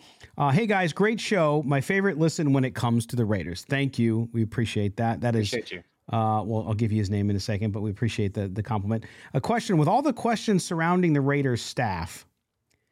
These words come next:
Speaker 1: how is Dave Ziegler viewed around the league? Is he respected and thought of highly as a personnel guy? Please give me some hope. Keep up the great work. That is from Raul Peru.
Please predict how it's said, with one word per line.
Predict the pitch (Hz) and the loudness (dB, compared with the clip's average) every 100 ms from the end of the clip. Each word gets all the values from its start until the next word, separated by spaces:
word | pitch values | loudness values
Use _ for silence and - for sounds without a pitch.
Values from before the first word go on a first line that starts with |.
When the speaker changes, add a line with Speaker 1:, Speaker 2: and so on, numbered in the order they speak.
| _ _ _ _ | _ _ _ _
Speaker 1:
how | - 226 330 | -4 -2 2
is | 254 | 2
Dave | 131 156 190 196 | 2 2 4 4
Ziegler | 139 143 165 139 123 | 2 2 2 2 2
viewed | 110 123 147 | 2 4 4
around | 151 123 123 131 127 | 2 2 0 2 2
the | 117 | 4
league? | 117 120 104 95 | 4 4 2 -2
Is | - 170 | -2 0
he | 262 | 0
respected | 262 233 - - 165 156 156 139 | 0 0 -2 -2 -2 0 -2 0
and | 131 117 | -2 -2
thought | - 135 | 0 0
of | 147 127 | 0 -2
highly | - - 185 180 127 120 | -4 -2 0 2 2 0
as | 120 117 | 0 0
a | 123 | -2
personnel | - 156 147 160 143 151 | -2 -4 -2 0 2 0
guy? | 131 110 98 - - _ _ | 0 -4 -6 -10 -18 _ _
Please | - 214 208 202 - | 0 4 6 4 2
give | - 160 143 | 0 0 2
me | 151 | 2
some | 147 - 131 123 | 2 0 0 -2
hope. | - 143 131 - - - - - | 0 0 0 -4 -16 -20 -20 -6
Keep | - 180 | -2 0
up | 180 151 | 0 0
the | 143 | 0
great | 139 147 143 | 2 0 2
work. | 147 139 131 | 2 2 0
That | 143 | 0
is | 139 | 0
from | - 135 123 | 2 2 2
Raul | 120 120 120 - 165 185 190 208 180 - - | 2 2 0 2 4 4 4 2 0 -6 -10
Peru. | - 165 151 165 113 | -2 2 6 6 4